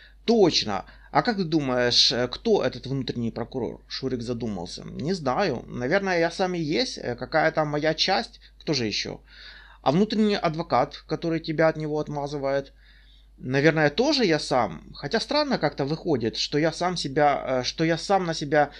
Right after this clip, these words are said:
дело завожу и сам себя отмазываю. И ничего странного, так всегда бывает. Э, теперь представь, что этот внутренний прокурор тебя арестовал. Все твои внутренние адвокаты облажались, и сел ты в свою собственную внутреннюю мусарню.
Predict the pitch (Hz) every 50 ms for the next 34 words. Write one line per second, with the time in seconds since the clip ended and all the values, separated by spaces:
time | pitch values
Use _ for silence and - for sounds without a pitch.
0 | - - - 127 117 117 160 220 220 202 175 156 165 170 151 160 151 147 156 151
1 | 143 - - 117 117 - 156 160 156 151 - 131 131 123 110 113 117 - 131 151
2 | 185 202 185 175 151 156 151 147 143 135 - - - - - - - - - -
3 | - 185 196 196 214 196 196 180 - 175 156 131 120 110 107 98 101 104 - 127
4 | 131 - - 147 135 139 127 107 - 107 101 95 95 92 92 101 - - - 117
5 | 117 117 156 - 214 208 - 180 185 180 - - 254 285 285 233 - - - 180
6 | 180 185 180 175 147 123 123 143 175 208 208 - 160 143 139 139 139 - 147 143
7 | - 170 175 233 269 269 - - 139 131 180 196 - - 147 143 143 - 160 147
8 | 131 107 95 82 - - - - - - - - - - - - - 202 226 214
9 | 175 170 170 160 151 139 165 180 175 - - 147 151 147 127 120 135 135 135 147
10 | 151 170 147 135 135 107 90 120 127 139 147 156 - 240 262 277 277 294 - -
11 | - - 151 147 - - 196 220 240 233 240 196 175 - - 139 139 147 165 160
12 | 160 - 185 202 196 - - 175 165 156 147 123 127 135 151 151 165 135 147 143
13 | 143 131 127 127 135 - - 135 113 - - - - -